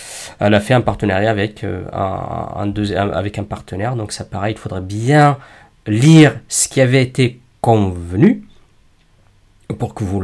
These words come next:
voilà, que vous soyez pas surpris au bout de, de quelques mois après la reprise du, du sujet. Donc huit sur neuf, accord contractuel, prendre le temps de vérifier ça avec l'ancien chef de projet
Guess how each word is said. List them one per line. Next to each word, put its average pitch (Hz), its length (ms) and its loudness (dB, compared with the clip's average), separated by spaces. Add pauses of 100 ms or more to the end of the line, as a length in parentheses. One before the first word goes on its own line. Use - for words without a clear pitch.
(140)
voilà, 85 260 -16
que - 60 -20
vous - 60 -16
soyez 98 240 -10
pas 110 120 -8
surpris - 440 -6
au 104 80 -2
bout 104 120 -4
de, 98 200 -8 (460)
de 110 120 -4
quelques 104 340 -6
mois 110 280 2
après 113 260 -4
la 107 80 0
reprise 104 400 -8
du, 104 260 -8 (160)
du 104 120 -14
sujet. - 300 -16 (1000)
Donc 143 280 4
huit 156 120 2
sur 117 160 -2
neuf, 127 320 2
accord 127 240 -2
contractuel, 110 800 -6
prendre 123 280 0
le 104 140 0
temps 120 200 -4
de 107 120 -8
vérifier 104 320 -8
ça 107 200 -6
avec 101 340 -8 (260)
l'ancien 113 280 -6
chef 107 160 -10
de 101 80 -8
projet 101 440 -10